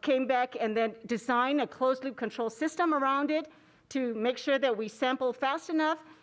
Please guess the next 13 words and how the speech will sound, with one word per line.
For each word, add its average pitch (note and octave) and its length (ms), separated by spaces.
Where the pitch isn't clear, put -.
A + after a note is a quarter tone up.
and G#3+ 160
send D#4+ 300
the D#4+ 120
controls D#4 640
back A#3+ 260
to A#3+ 200
control C4 320
the A#3 100
blade, A3+ 380
uh, G#3 180
pitch - 380
fast B3 300
enough. A3 300